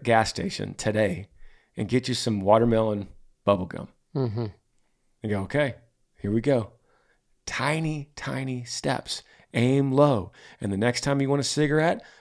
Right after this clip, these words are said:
Speaker 1: put in that watermelon bubble gum. It's a tiny step, but that's a small victory.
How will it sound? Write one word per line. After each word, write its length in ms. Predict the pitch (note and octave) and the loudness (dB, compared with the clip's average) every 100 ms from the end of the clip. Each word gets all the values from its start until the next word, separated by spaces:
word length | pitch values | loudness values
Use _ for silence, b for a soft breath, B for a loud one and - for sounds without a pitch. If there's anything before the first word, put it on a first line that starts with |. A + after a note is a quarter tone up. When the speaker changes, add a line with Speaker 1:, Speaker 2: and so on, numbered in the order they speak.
| b | b
Speaker 1:
put 120 | - | 0
in 140 | B2+ C3+ | 2 2
that 220 | C3 - | 0 0
watermelon 540 | A2+ B2 B2+ B2+ B2+ | 2 2 2 0 0
bubble 240 | A2+ A2+ F#2 | 2 2 0
gum. 200 | - - _ _ _ _ _ _ _ _ _ _ _ | -6 -14 _ _ _ _ _ _ _ _ _ _ _
It's 140 | - - | -4 -2
a 40 | |
tiny 400 | D3+ C3 F3 G3 | -2 0 2 2
step, 320 | D#3 - G3+ | 2 2 0
but 120 | B2 C#3 | 2 2
that's 180 | D3+ | 2
a 60 | E3 | 2
small 640 | C#3+ - D3+ D3 F3 G#3 | 0 -2 2 6 6 4
victory. 580 | C#3 C3 D#3 - G2+ - | 2 -2 -2 0 -2 -2